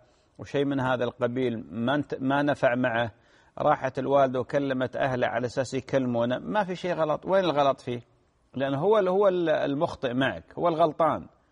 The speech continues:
هو المقصر معك، فكان الواجب عليه أنه يؤدي الحق الواجب الذي أوجبه الله عليه تجاهك، وهو الإنفاق، النفقة.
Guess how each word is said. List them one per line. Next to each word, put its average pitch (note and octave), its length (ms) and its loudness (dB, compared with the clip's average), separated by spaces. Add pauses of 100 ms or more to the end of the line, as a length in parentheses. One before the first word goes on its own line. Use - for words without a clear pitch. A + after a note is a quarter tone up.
(260)
هو E3 100 2
المقصر D#3 640 -2
معك، A2 380 -2
فكان D3 380 -2
الواجب C3+ 440 0
عليه C3 440 -2
أنه C3 300 -4 (300)
يؤدي D#3+ 460 0
الحق - 420 -2
الواجب D3 440 0
الذي C3 300 0
أوجبه D3 440 0
الله C#3 440 0 (340)
عليه C3 440 2
تجاهك، F3 640 0
وهو C#3 160 0
الإنفاق، F3 500 2 (520)
النفقة. D3+ 580 -2